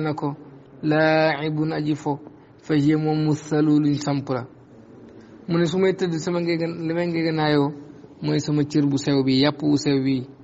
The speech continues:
moom laa ngegenaayoo. Boo xoolee samay cër,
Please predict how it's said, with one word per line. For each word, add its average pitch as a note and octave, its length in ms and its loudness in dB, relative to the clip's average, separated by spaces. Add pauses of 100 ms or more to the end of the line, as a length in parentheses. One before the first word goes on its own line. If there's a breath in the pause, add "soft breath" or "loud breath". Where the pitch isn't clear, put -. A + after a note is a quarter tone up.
(320)
moom C#3 160 0
laa C3+ 160 -4
ngegenaayoo. B2+ 580 -10 (1300)
Boo D3 160 4
xoolee D#3+ 460 2
samay D3+ 360 -4 (280)
cër, D3 200 2